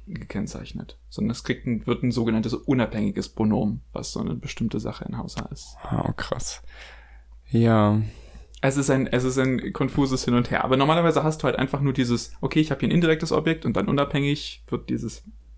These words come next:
Speaker 1: direkte Objekt gebildet, außer bei geben, wo, wo es kein indirektes Objekt
Speaker 2: Ja.
Speaker 1: morphologisch gibt, sondern
Speaker 2: Krass.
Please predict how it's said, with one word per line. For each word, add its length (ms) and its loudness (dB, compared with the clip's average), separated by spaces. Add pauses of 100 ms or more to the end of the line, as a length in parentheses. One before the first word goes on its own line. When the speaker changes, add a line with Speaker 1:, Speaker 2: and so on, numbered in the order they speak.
Speaker 1:
direkte 380 2
Objekt 300 0
gebildet, 440 2
außer 280 2
bei 140 2
geben, 540 2 (100)
wo, 180 -6 (840)
wo 80 0
es 120 -2
kein 240 2
indirektes 520 0
Objekt 440 -2 (240)
Speaker 2:
Ja. 60 2
Speaker 1:
morphologisch 580 4
gibt, 320 -4
sondern 280 4
Speaker 2:
Krass. 200 0